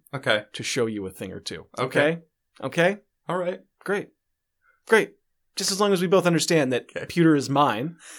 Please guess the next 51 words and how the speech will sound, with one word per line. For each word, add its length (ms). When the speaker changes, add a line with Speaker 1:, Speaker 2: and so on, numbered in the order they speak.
Speaker 2:
If 100
he's 140
gonna 120
be 140
anyone's 340
best 260
friend, 220
that 180
fucking 340
clattering 640
pile 680
of 220
tubes 480
and 100
old 240
motherboards 580
should 120
Speaker 1:
No. 80
Speaker 2:
be 80
my 260
best 280
friend. 240
Speaker 1:
We 160
used 320
to, 260
me 220
and 80
Pewter 220
used 240
to 60
not 200
get 100
along, 460
and 440
you 160
were 160
always 280
like, 180
"Eric, 320
why 140
don't 160
you 80
get 80
along 180
with 140
Pewter?" 240
Speaker 2:
Yeah, 100
get 140
along 300
with 160
him. 180